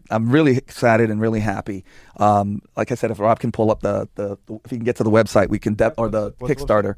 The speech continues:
Speaker 2: what's, what, uh,
Speaker 1: If you go to Kickstarter dot com and then type in Soul, you can actually see the cover. Um, I'll, I'll t-, I'll, the cover is,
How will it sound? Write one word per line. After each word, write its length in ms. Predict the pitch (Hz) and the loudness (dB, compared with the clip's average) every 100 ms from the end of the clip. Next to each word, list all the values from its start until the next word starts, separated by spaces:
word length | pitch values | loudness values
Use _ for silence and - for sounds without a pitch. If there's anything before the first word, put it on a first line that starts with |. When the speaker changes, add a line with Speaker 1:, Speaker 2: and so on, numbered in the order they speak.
| - | -10
Speaker 2:
what's, 180 | 113 - | -14 -12
what, 140 | 127 - | -14 -14
uh, 60 | 113 | -2
Speaker 1:
If 140 | 127 | 0
you 40 | 131 | 4
go 120 | 135 | 2
to 60 | |
Kickstarter 640 | - 151 - 147 147 156 147 | 2 -6 0 2 4 2 2
dot 200 | 123 - | -2 0
com 320 | 127 135 131 | 0 0 0
and 100 | 113 | -2
then 140 | 110 | -4
type 240 | - 107 107 | -2 -2 -2
in 100 | 107 | -6
Soul, 320 | - 117 117 | 0 0 2
you 80 | 113 | -2
can 160 | 110 | -2
actually 240 | 113 - 107 | -2 -2 -10
see 320 | - 127 117 | -6 -2 -2
the 140 | 104 | -4
cover. 400 | - 110 104 101 - - - - - | -2 -2 -2 -8 -16 -20 -20 -20 -8
Um, 340 | 101 104 104 113 | -4 -4 -4 -6
I'll, 220 | 107 104 | -4 -2
I'll 120 | 120 | -2
t-, 160 | 107 135 110 | -4 -6 -4
I'll, 160 | 113 - | -6 -6
the 80 | 113 | -12
cover 360 | - 131 127 | -2 0 0
is, 640 | 110 110 110 110 107 - | -2 -2 -2 -2 -6 -14